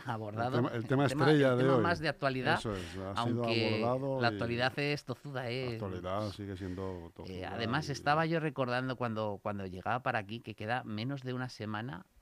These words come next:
Speaker 1: para un fatídico aniversario, como fue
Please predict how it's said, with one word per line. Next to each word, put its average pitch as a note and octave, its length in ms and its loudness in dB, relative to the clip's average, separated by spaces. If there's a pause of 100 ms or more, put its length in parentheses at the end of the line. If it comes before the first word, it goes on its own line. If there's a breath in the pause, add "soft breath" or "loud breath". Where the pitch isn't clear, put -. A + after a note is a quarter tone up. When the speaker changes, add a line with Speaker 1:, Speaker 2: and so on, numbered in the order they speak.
(160)
Speaker 1:
para G2 260 -6
un A2 140 -8
fatídico C#3 560 -4
aniversario, A#2+ 640 -6
como A#2+ 220 -6
fue A#2+ 640 -4